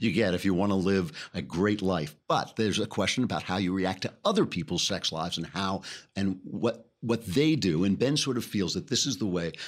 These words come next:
I mean, I, I think today he was talking about feeling homosexuality is a sin, and, uh, and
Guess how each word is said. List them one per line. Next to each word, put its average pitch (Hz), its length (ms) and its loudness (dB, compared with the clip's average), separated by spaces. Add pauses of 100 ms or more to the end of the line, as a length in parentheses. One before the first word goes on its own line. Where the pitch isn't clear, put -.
I 156 60 0
mean, 180 120 2
I, 156 220 -2
I 156 40 2
think 151 520 -4
today 156 320 2
he 78 80 -2
was 87 120 -2
talking 92 200 -2
about 87 240 -4
feeling 90 280 0
homosexuality 87 720 -2
is 71 120 -8
a 78 80 -6
sin, 131 480 0 (200)
and, 90 520 0
uh, 80 400 -2 (240)
and 90 380 -4